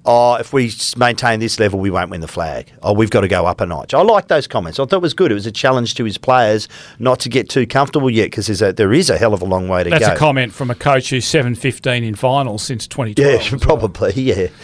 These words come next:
Speaker 1: But,
Speaker 2: Um,
Speaker 1: I mean, you've got to admire where he's got them. You know, he's got them into the finals, and he, and he's got them deep into finals,
Speaker 2: Oh,
Speaker 1: so.
Speaker 2: I, th-, I think they've been amazing
Speaker 1: Yeah.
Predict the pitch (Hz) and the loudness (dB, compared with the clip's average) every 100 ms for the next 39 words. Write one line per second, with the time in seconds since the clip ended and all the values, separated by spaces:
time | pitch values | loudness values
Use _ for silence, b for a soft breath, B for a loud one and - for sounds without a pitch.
0 | B B - 196 104 - 175 175 175 151 | B B 2 2 0 -4 -2 -2 0 2
1 | 190 151 120 117 123 117 117 110 101 85 | 2 4 2 2 4 4 4 2 0 0
2 | 135 - 69 - - _ _ _ _ - | -2 -2 -12 -14 -20 _ _ _ _ -4
3 | 120 117 123 120 139 110 107 123 123 95 | -2 2 0 2 0 0 -2 -4 -4 -6
4 | 80 65 104 165 - - 104 101 101 110 | -6 -6 -8 -10 -12 -6 -4 -4 -2 -4
5 | 101 131 98 92 90 117 135 92 80 - | -2 -2 -2 -6 0 0 0 -6 -8 -10
6 | 65 76 139 165 143 175 190 156 170 160 | -10 -10 -2 2 4 4 2 0 0 -2
7 | 139 127 107 110 104 117 123 117 98 95 | -4 -6 -6 -6 -2 0 0 -2 -12 -2
8 | 127 | 0